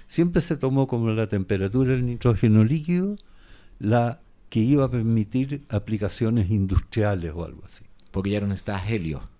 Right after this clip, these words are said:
Speaker 1: Claro. Entonces, siempre se pensó que se podía tener líneas de transmisión de ele-, eléctrica sin resistencia,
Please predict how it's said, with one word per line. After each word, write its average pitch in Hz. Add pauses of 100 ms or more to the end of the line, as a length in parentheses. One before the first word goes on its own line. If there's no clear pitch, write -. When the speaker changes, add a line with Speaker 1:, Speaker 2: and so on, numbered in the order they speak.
(140)
Speaker 1:
Claro. - (340)
Entonces, 143 (280)
siempre 156
se 160
pensó 135
que 113
se -
podía 117 (600)
tener 110
líneas 127
de 117
transmisión 104 (340)
de 98
ele-, 95
eléctrica 101 (840)
sin 127
resistencia, 110